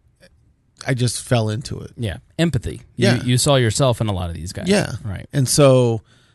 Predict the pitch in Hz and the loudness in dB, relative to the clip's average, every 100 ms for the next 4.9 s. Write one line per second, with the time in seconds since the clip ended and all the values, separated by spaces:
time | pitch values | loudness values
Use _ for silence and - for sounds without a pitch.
0 | _ _ 131 123 113 107 - 110 98 _ | _ _ 0 2 0 -2 -4 -8 -12 _
1 | _ _ - 135 175 165 156 123 113 _ | _ _ -6 -2 2 4 4 2 -2 _
2 | _ _ _ _ _ _ _ _ _ _ | _ _ _ _ _ _ _ _ _ _
3 | - 156 139 110 165 160 131 135 123 117 | -6 0 0 0 -2 -2 0 2 2 0
4 | 110 110 - 123 113 87 101 - | -2 -6 -6 -4 -2 -4 -6 -8